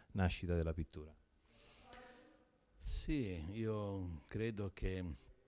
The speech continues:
Speaker 2: sia un anno importante per il mondo ecclesiale,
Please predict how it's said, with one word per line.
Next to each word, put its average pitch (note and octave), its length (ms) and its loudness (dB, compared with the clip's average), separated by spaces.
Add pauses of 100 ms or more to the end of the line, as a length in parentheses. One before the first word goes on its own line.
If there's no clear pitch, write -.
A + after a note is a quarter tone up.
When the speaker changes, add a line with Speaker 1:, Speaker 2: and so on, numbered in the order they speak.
(600)
Speaker 2:
sia - 240 -2
un G#2 120 2
anno A2 220 0
importante G2+ 920 -2
per F#2+ 200 -6
il F#2 120 -6
mondo F2+ 280 -4
ecclesiale, G#2 920 -4